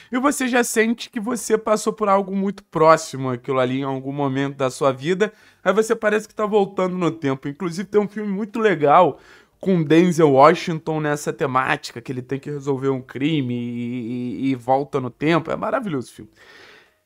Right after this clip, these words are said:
E eu acho que a gente viveu um déjà vu ontem.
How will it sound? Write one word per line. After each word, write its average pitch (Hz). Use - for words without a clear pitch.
E 320
eu 427
acho -
que -
a 392
gente 330
viveu 349
um 330
déjà 320
vu 302
ontem. 165